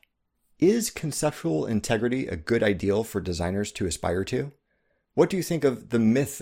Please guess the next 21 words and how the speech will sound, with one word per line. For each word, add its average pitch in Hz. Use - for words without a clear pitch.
of 95
the 101
man 98
month? -
Have 90
you 101
ever 98
experienced 101
it? 160
Please 175
leave 127
a 110
comment 107
below 90
and 92
let 90
me 87
know 82
what -
you 85
think. -